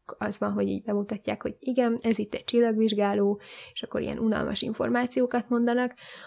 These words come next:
hanem tényleg nagyon-nagyon érdekes volt, és nagyon közelivé tudták vál-, varázsolni hozzám ezt az alapvetően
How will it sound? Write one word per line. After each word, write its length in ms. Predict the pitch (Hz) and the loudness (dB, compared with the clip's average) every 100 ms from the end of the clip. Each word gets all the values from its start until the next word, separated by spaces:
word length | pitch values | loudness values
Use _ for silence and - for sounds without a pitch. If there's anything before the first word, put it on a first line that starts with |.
| - | 0
hanem 580 | 226 220 220 220 233 | 4 6 4 2 0
tényleg 360 | - 208 - - | 2 0 0 -4
nagyon-nagyon 520 | 220 - - - - | -4 -4 -4 -4 -6
érdekes 580 | - - 220 - 220 - | -6 -8 -8 -8 -6 -6
volt, 340 | - 208 202 | -4 -4 -4
és 140 | 214 - | -4 -4
nagyon 300 | 196 190 196 | -4 -4 -2
közelivé 500 | 208 - - - - | -2 0 -2 -2 -4
tudták 420 | - 202 - - | -6 -6 -6 -4
vál-, 320 | 208 214 214 - | -2 -2 -2 -4
varázsolni 680 | 233 220 220 226 214 214 | -2 0 0 0 -2 0
hozzám 500 | 208 214 208 - - | -2 -2 -2 -2 -2
ezt 300 | 107 - - | -2 -4 -2
az 280 | 107 107 107 | 0 0 0
alapvetően 640 | - - - 208 208 208 | 0 0 0 0 4 4